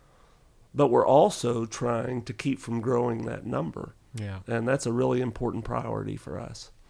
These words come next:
Speaker 2: So what I hear from you is that I think f-, for some people, they may see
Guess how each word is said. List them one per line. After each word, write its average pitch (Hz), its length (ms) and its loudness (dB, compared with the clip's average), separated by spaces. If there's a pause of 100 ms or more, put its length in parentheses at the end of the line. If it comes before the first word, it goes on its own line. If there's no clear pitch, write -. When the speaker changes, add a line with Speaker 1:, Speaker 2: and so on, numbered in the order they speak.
(520)
Speaker 2:
So 147 140 0
what 156 80 8
I 139 60 8
hear 147 140 8
from 135 160 2
you 113 160 2
is 104 120 0
that 104 220 0 (140)
I 117 100 2
think 113 160 0
f-, - 80 -16 (180)
for 139 120 0
some 208 180 4
people, 151 260 6
they 127 220 2
may 127 180 4
see 117 420 0